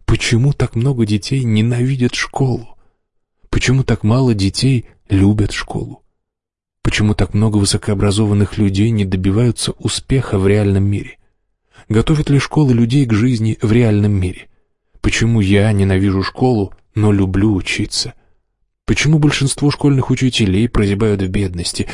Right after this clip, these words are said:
Почему в школах нам дают очень мало знаний о деньгах? Эти вопросы заставили меня стать приверженцем обучения за пределами тесных стен системы образования. Чем больше я учился,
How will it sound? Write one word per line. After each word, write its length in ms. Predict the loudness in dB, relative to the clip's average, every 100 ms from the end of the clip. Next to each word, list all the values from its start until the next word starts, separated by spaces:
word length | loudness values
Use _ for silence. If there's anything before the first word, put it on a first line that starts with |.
| -4
Почему 320 | -2 0 0
в 80 | -2
школах 460 | -2 0 0 0 -2
нам 160 | -2
дают 220 | 0 0
очень 280 | -2 -2 -4
мало 300 | -2 0 0
знаний 500 | 0 -2 -2 -2 -4
о 100 | -4
деньгах? 760 | -4 -2 -2 -2 -4 -4 -8 -16 _ _ _ _ _ _ _ _ _ _ _ _ _ _ _ _ _ _ _ _ _ _ _
Эти 220 | -2 0
вопросы 680 | 2 2 2 0 0 -2 -2 0
заставили 560 | 0 0 0 0 2
меня 240 | 2 0 0
стать 380 | -2 -4 -2
приверженцем 760 | 0 2 2 2 0 -2 -2 -4
обучения 720 | -4 -2 -2 -2 -2 0 0 0
за 240 | 0 0
пределами 600 | 0 -2 0 0 0 -2
тесных 480 | -2 -2 -2 -4 -4
стен 340 | -4 -2 -2
системы 640 | -2 -4 -6 -4 -2 -2 -2
образования. 800 | -2 0 0 0 -2 -4 -8 -18 _ _ _ _ _ _ _ _ _ _
Чем 260 | -6 -2 2
больше 320 | 2 0 0
я 120 | 0
учился, 600 | 0 -2 -2 -2 -4 -8